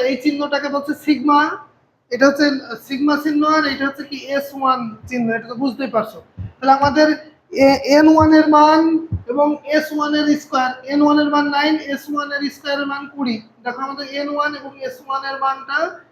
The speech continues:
বসাই দিছি, নাইন আর কুড়ি, এখানে এন ওয়ান এর মান রয়েছে নাইন, আর সূত্রের ওয়ান মাইনাস নাইন মাইনাস ওয়ান,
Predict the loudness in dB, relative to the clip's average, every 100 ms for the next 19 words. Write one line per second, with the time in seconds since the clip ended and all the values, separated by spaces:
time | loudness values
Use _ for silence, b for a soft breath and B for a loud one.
0 | _ -4 -4 -2 -4 -6 -6 -4 -4 -4
1 | -6 -4 -4 -4 -6 -12 -10 -6 -4 -2
2 | -2 -4 -4 -6 -6 -10 -12 -14 -12 -8
3 | -6 -2 -2 -2 -6 -18 _ -8 -8 -2
4 | -4 0 2 2 2 -2 -2 -2 -4 -2
5 | 0 0 -2 -8 -6 -6 -6 -8 -8 -8
6 | -8 -4 -2